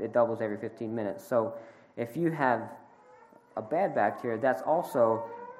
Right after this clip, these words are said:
doubling every fifteen minutes in its ideal environment. So if I take that milk, it's pure, it's a clean slate, there's nothing in it, and I put that good culture in it, and it starts to re-, reproduce, and it doubles every fifteen minutes 'cause it's at its optim-,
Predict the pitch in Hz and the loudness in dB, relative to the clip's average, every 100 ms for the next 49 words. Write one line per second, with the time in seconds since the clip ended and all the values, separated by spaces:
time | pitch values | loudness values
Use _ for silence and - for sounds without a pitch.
0 | - 143 127 120 117 120 123 131 123 131 | 6 8 8 2 4 4 2 -2 -6 -2
1 | 123 131 117 - 120 117 120 117 117 120 | 0 2 2 0 -2 0 4 4 6 4
2 | 113 110 127 131 110 104 - 135 170 214 | 4 6 6 6 2 -4 -6 -2 0 0
3 | 220 196 160 147 151 127 - - - - | 0 2 2 6 6 6 2 -8 -18 -20
4 | - 127 120 - - 170 165 160 139 127 | -4 -2 -2 -8 -6 0 2 2 0 -4
5 | - 170 160 160 143 135 135 127 123 147 | -4 -2 -2 -4 0 2 2 -2 -2 0
6 | 156 156 139 123 113 - - - - _ | 2 2 2 4 2 0 -8 -20 -20 _
7 | _ _ _ _ _ _ - 120 127 135 | _ _ _ _ _ _ -6 0 0 0
8 | 139 120 107 147 139 - 127 127 - 123 | 0 0 0 0 0 0 0 0 0 -2
9 | 117 117 117 - - - _ _ 123 120 | 2 2 0 -6 -18 -20 _ _ -2 2
10 | 131 - 135 131 127 120 110 - - - | 2 6 6 4 0 -2 -2 -8 -14 -6
11 | 123 127 131 123 123 123 110 107 120 127 | -4 -2 0 2 2 2 -2 0 6 6
12 | 135 127 131 123 131 139 127 127 123 - | 6 4 4 4 -2 0 2 2 2 -2
13 | 120 120 - 123 117 117 135 135 127 117 | -2 0 4 4 4 4 6 4 0 -2